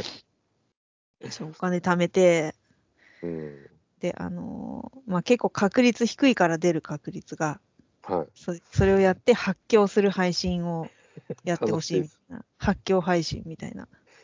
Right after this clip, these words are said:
Speaker 1: チキショーみたいな。
Speaker 2: <laughs>
Speaker 1: 楽しいですね。
Speaker 2: まだそこまでの収益ないからな、とか言って。
Speaker 1: <laughs>
Speaker 2: あと、出演料払えとか言われて。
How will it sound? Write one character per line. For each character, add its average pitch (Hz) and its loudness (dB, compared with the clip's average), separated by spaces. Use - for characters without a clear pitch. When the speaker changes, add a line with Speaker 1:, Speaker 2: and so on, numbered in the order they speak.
Speaker 1:
チ 294 2
キ - 0
シ - -2
ョ 196 2
ー 254 -2
み - -10
た - -10
い 247 -4
な。 - -6
Speaker 2:
<laughs> 196 2
Speaker 1:
楽 - -6
し - -10
い 170 -8
で 170 -6
す 196 -8
ね。 208 4
Speaker 2:
ま 240 4
だ 226 4
そ 196 -2
こ 202 2
ま 208 6
で 202 6
の 180 -4
収 185 2
益 170 0
な 165 -2
い 165 -2
か 151 -8
ら 143 -6
な、 151 -4
と - -12
か 143 -10
言 - -12
っ - -4
て。 - -10
Speaker 1:
<laughs> - -8
Speaker 2:
あ 180 -8
と、 165 -4
出 - 2
演 254 8
料 190 10
払 165 2
え 143 0
と - -16
か 143 -6
言 147 -4
わ 147 -8
れ 160 -10
て。 - -8